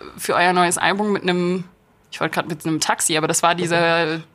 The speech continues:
Speaker 1: alte Daimler, dieser Mercedes, oder? Mit dem ihr
Speaker 2: Genau,
Speaker 1: durch
Speaker 2: ja.
Speaker 1: Berlin gefahren seid.
Speaker 2: Genau, ja.
Speaker 1: Was habt ihr da gemacht? <laughs>
Speaker 2: Äh, das war irgendwie so eine Verlosung, glaub ich.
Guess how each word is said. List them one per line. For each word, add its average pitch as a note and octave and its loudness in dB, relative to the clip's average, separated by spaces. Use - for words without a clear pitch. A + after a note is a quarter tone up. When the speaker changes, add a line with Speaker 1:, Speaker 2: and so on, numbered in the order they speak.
Speaker 1:
alte F3 0
Daimler, F#3 2
dieser F3 -2
Mercedes, F3+ -2
oder? G#3 0
Mit F#3+ 0
dem G3 0
ihr G3 2
Speaker 2:
Genau, F#3+ 2
Speaker 1:
durch G3 4
Speaker 2:
ja. G#3+ -4
Speaker 1:
Berlin G#3 0
gefahren E3+ -2
seid. F#3 -2
Speaker 2:
Genau, A#2 -6
ja. G2+ -10
Speaker 1:
Was G3 -2
habt F#3+ -4
ihr A3 2
da F3 2
gemacht? F3+ -4
<laughs> - -18
Speaker 2:
Äh, B2 2
das C3 0
war C3 4
irgendwie C3+ -2
so C3+ 2
eine B2+ 0
Verlosung, D#3 0
glaub E3 -2
ich. - -14